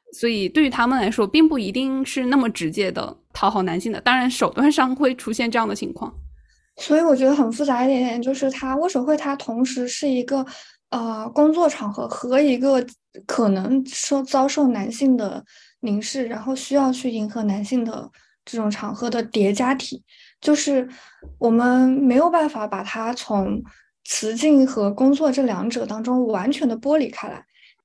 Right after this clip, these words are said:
Speaker 2: 我不是说在这里说擦边是一个不好的意思，而是我觉-，我刚刚发现我们没有办法知道那条边在哪里，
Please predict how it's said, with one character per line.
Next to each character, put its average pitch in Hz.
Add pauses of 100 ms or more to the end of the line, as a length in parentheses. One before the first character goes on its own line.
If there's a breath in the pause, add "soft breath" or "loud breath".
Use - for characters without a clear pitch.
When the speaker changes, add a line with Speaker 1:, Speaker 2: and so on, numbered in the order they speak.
(120)
Speaker 2:
我 247
不 240
是 349
说 294
在 320
这 330
里 262
说 254
擦 262
边 277
是 285
一 269
个 269
不 294
好 -
的 -
意 254
思， 254
而 240
是 311
我 240
觉-， -
我 226
刚 269
刚 302
发 277
现 285 (220 loud breath)
我 220
们 240
没 262
有 294
办 294
法 214
知 226
道 247
那 269
条 254
边 240
在 262
哪 -
里， -